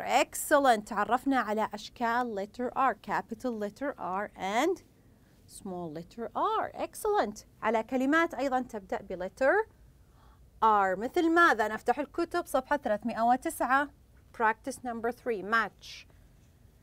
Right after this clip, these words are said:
What is this? Repeat after me.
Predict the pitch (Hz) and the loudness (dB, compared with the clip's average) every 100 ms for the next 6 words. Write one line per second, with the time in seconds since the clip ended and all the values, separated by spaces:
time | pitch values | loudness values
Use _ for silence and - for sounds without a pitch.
0 | _ - - - - - - - 285 359 | _ -20 -20 -20 -20 -20 -20 -12 -8 -8
1 | - 233 - 190 180 - - - _ - | -6 -10 -8 -10 -8 -12 -14 -18 _ -20
2 | _ _ _ _ _ _ - _ - - | _ _ _ _ _ _ -20 _ -20 -20
3 | - - _ - 208 - 220 208 214 - | -20 -20 _ -12 -12 -10 -10 -10 -12 -10
4 | 226 202 185 | -10 -10 -14